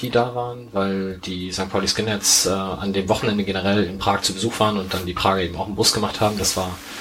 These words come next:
relativ A, unschön, B, ärgerlich, weil die sich dann, äh, da, da auch Sachen geklaut wurden, danach noch mit der deutschen Polizei auseinandersetzen mussten. Ähm, aber gut, da blieb es wohl dann bei Material- und Geldschaden und zumindest keine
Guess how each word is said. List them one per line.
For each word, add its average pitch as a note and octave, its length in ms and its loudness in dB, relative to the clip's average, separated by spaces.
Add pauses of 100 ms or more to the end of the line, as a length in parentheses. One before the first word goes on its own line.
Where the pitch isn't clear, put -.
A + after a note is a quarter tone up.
(560)
relativ A#2+ 640 4
A, A2 180 8
unschön, A#2+ 480 2
B, A2+ 220 2
ärgerlich, A2+ 500 2
weil G2+ 160 0
die G2+ 140 -8
sich G2 160 -4
dann, G2 320 -4
äh, F#2+ 320 -8
da, A2+ 100 -4
da F#2 120 -4
auch F2 120 -8
Sachen G2+ 240 -6
geklaut F#2+ 340 -6
wurden, F#2+ 140 -4
danach F#2 300 -6
noch G2+ 80 -6
mit F#2 80 -10
der F#2 80 -6
deutschen F#2 240 -8
Polizei G#2 360 -2
auseinandersetzen G#2 600 -6
mussten. G2 420 -10 (100)
Ähm, F2+ 600 -8 (680)
aber F#2 160 6
gut, - 320 -6
da E2+ 220 0 (100)
blieb F#2+ 240 -6
es - 160 4
wohl F2+ 160 0
dann E2+ 240 0
bei E2+ 120 2
Material- E2+ 540 0
und D#2+ 120 -6
Geldschaden D#2+ 640 0
und - 100 -12
zumindest - 640 -2
keine E2 360 -6